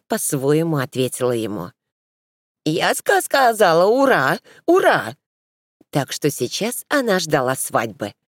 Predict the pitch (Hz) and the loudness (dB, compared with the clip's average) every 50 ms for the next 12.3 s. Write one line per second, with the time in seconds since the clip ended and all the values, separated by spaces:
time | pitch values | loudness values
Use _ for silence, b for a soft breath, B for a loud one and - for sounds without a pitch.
0 | _ _ _ _ _ _ - - 170 151 156 160 143 147 143 160 156 151 143 143 | _ _ _ _ _ _ -4 -4 -2 0 2 0 0 2 2 0 0 0 0 -4
1 | 139 - - - 143 143 - - 143 131 139 131 135 - - 160 151 135 - - | -4 -4 -4 -4 -4 -4 -4 -4 -2 0 2 2 0 0 0 0 -2 -2 -2 -2
2 | - 143 135 139 139 135 127 - - 165 156 170 226 247 214 175 151 123 104 B | 0 0 0 0 0 -2 -2 0 0 0 0 2 0 0 0 0 0 0 -2 B
3 | B B B B B B - 247 247 254 254 - - - 226 - - 220 202 185 | B B B B B B -6 -6 -4 -6 -8 -8 -6 -4 -4 -2 0 0 2 2
4 | 185 175 196 196 196 185 156 123 - - - - 151 123 127 120 120 120 - _ | 2 2 0 0 0 0 -2 -2 -4 -6 -4 0 2 2 2 0 -2 -6 -6 _
5 | _ _ _ _ _ _ - - 269 294 233 220 180 160 165 160 160 - - - | _ _ _ _ _ _ -6 -2 -2 0 0 0 0 2 2 2 2 0 0 -2
6 | 156 147 143 165 185 196 180 160 156 151 170 165 143 151 143 143 139 151 156 156 | -2 0 0 0 0 2 2 0 0 0 -2 -2 0 0 -2 0 0 0 2 2
7 | 156 135 - 139 135 127 135 139 - - 143 143 - - 156 143 143 139 131 135 | 2 0 0 -2 -4 -2 -4 -6 -4 -4 -4 -4 -2 -2 0 0 2 2 0 0
8 | 127 131 135 139 127 143 131 127 139 143 - 135 - - - 135 135 127 120 131 | 0 0 0 0 0 0 2 2 2 0 -2 -4 -6 -4 -2 0 0 0 -2 -4
9 | 127 - - - 135 123 - - - - 117 98 - _ _ _ _ _ _ _ | -6 -4 -4 -4 -4 -4 -6 -8 -10 -8 -8 -8 -8 _ _ _ _ _ _ _
10 | - 214 196 151 180 170 151 151 151 160 156 151 147 - - 143 147 147 - 165 | -2 -2 0 2 2 2 2 2 2 2 2 0 0 -2 -4 -4 -4 -4 -2 -2
11 | 156 135 - - - 143 - - 160 151 127 135 131 - - - 202 196 170 170 | -2 -4 -4 -4 -4 -4 0 0 0 0 0 -2 -4 -6 -4 -2 -2 0 2 2
12 | 160 147 156 156 - | 2 2 2 0 -4